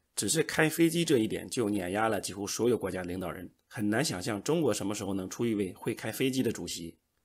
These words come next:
当普京获得了稳定的权力以后，或许也梦想着有朝一日能恢复苏俄往日的荣光，但国家分裂已成事实，他再有雄心壮志也无力回天。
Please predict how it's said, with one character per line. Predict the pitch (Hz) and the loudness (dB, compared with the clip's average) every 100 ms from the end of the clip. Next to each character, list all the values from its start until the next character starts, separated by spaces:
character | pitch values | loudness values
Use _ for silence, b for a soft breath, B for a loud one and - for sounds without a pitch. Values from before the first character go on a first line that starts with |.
| _ | _
当 | - 226 | 0 0
普 | - | -2
京 | 95 143 | 0 2
获 | - | 2
得 | 117 | 2
了 | 110 | 2
稳 | 101 92 | 0 0
定 | 104 | 0
的 | 135 | 0
权 | - 95 | -2 -2
力 | 113 | -2
以 | 92 | -2
后， | - 92 - _ | -4 -8 -10 _
或 | - 170 | -2 0
许 | 120 | 0
也 | 104 95 | -2 -2
梦 | 98 160 | 0 0
想 | 123 90 | 0 -4
着 | 87 | -6
有 | 87 92 | -6 -4
朝 | 98 143 | 0 2
一 | 98 | 2
日 | 98 95 | 0 0
能 | 95 101 | -2 -2
恢 | - 143 | 2 2
复 | 139 98 | 2 -2
苏 | - 156 135 | 0 2 4
俄 | 95 | 2
往 | 107 95 87 | -2 -4 -2
日 | 131 | -2
的 | 113 | -2
荣 | 87 92 | -2 -4
光， | 98 101 104 _ _ | 0 -2 -2 _ _
但 | 156 | -2
国 | 135 123 | 2 4
家 | 143 | 2
分 | 139 160 | 2 4
裂 | 156 95 | 4 2
已 | |
成 | 85 98 | -4 -6
事 | 98 113 | -4 -2
实， | - 87 85 - | -4 -6 -12 -12
他 | - 117 | -4 -2
再 | 123 156 | 0 0
有 | 98 | -2
雄 | 98 143 | -4 -4
心 | 120 | -2
壮 | 120 117 | 0 0
志 | 104 110 - | -2 -6 -6
也 | 95 | -8
无 | 87 95 | -4 -2
力 | 110 | -2
回 | 87 | -2
天。 | - 90 | -8 -10